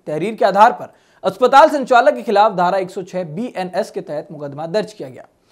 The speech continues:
इस घटना की पुष्टि सीओ सिटी सुधाकर पांडे ने की और कहा कि मामले की जांच की जा रही है। घटना के अनुसार तीन नवंबर को सकरा गांव की चौबीस वर्षीय राम प्यारी को प्रसव पीड़ा होने पर उसके परिजन उसे शिव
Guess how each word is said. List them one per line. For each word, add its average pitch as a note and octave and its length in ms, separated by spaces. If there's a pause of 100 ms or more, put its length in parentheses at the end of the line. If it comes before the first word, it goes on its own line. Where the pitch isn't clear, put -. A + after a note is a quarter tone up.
(280)
इस A3+ 160
घटना C4 300
की D4 120
पुष्टि G#3+ 320 (100)
सीओ C4 420
सिटी F#3+ 320
सुधाकर F3 380
पांडे E3+ 320
ने G#3 120
की G#3 180
और E3 160
कहा D3+ 260
कि G3 160
मामले F#3+ 460
की B3+ 140
जांच E3+ 300
की G#3 160
जा D3+ 140
रही B2 140
है। - 80 (440)
घटना G#3 260
के C4+ 80
अनुसार C#4+ 360
तीन C#4+ 220
नवंबर A#3 360
को B3+ 180
सकरा B3 420
गांव G3 260
की A3+ 160
चौबीस C#4 480
वर्षीय F3+ 360
राम E3 260
प्यारी D#3 280
को E3 200 (340)
प्रसव B3 260
पीड़ा G3 280
होने D#3+ 240
पर - 180
उसके F#3 260
परिजन G#3+ 460
उसे D#3 260
शिव G#3+ 320